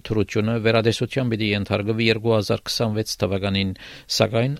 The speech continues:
մանրածախ արևդարականներու և ուտելիքի ընկերություններուն միայն քառասուն առ հարյուրը կմասնակցին ծրագրին։ Դոկտոր Քոյլը գուսա, որ բարդաթիր առողջության աստղ վարգանիշի վավելցված շաքար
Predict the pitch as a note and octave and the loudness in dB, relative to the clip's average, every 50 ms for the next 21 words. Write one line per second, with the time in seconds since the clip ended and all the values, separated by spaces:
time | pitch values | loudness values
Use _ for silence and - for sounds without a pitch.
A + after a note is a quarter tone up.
0 | - B2+ A#2 A#2 A2+ A#2 A2 A#2 G#2+ G2 - C3 A#2+ - - A2 G#2+ A#2 G#2+ G2+ | -2 0 2 2 2 2 2 2 0 2 0 -2 -2 0 -4 -2 -2 -2 0 0
1 | A2 G#2 G#2 G2 G#2 G2+ G2 G2 G#2+ B2+ C3 C#3 A#2+ A#2 G#2+ A2+ G#2 G#2 A2+ A2 | 0 0 0 0 0 0 0 0 0 -2 -2 -2 -2 0 0 0 0 0 0 0
2 | A2 G#2 - - C3 A#2+ A2 G#2 G#2+ G#2 G#2 G2 - - G#2+ G2+ G#2 G2 A#2 C#3+ | 0 -2 0 -2 0 0 2 2 2 2 2 -2 -2 -2 0 0 2 2 0 -2
3 | D3+ - - - _ - B2 C3 C#3+ D3 C#3+ C#3+ C#3 - - B2 B2 A#2+ A#2 - | -2 -6 -12 -16 _ -2 0 0 2 2 0 0 -2 -2 0 2 2 2 0 0
4 | - C#3 B2 A#2+ A#2 - - B2 C3 B2 B2 B2 A#2 G2+ G#2+ G2+ G2+ F#2 - - | -2 0 0 0 0 0 -2 -2 0 0 -2 -2 -2 -2 0 -2 0 -2 -2 -4
5 | - G2 - - - A2 G#2 G2 G2+ G#2 G#2 G2+ F#2+ - - G#2+ G2+ F#2+ F#2+ - | -4 -6 -4 -4 -4 -2 -2 -2 -2 -2 -2 -2 -2 -2 -2 0 0 0 -4 -6
6 | - - - - - - _ _ _ _ _ _ _ _ _ _ _ _ _ _ | -10 -20 -20 -20 -20 -20 _ _ _ _ _ _ _ _ _ _ _ _ _ _
7 | - _ - - - - - E3 D#3+ - - - A2+ A2 A2+ A2+ G#2+ A#2 A#2 G#2+ | -16 _ -2 -2 -2 2 2 2 0 0 0 0 2 2 2 2 2 2 0 0
8 | - - C#3 C3 A#2+ A#2+ A2 G#2 G2 G2 G#2 G#2 G2+ - A#2 - - - D#3 C3+ | 2 0 0 2 2 2 2 0 2 4 2 2 4 2 -2 -2 0 -2 0 2
9 | C3+ A#2+ A2+ A#2 - - - B2+ G#2+ - - A#2+ A#2 A#2 A2+ A#2+ A#2+ - - - | 2 4 4 2 0 0 -4 -6 -4 -2 -2 0 0 0 0 -2 -2 -2 -2 -4
10 | A#2+ G#2 G2 F#2+ G2+ G2 G2 G#2+ G#2 G#2 G#2 G2+ - - C3 A#2+ G#2+ A2+ A2+ G#2+ | -4 -4 0 0 0 0 0 0 0 0 0 0 0 0 0 0 2 0 0 2
11 | A#2 A2+ G2+ - - A#2+ A2+ A#2+ A#2 - - - - A#2 G#2 - - B2+ B2 | 2 0 -2 0 0 0 2 2 0 0 -2 -2 0 0 -2 0 0 -2 -2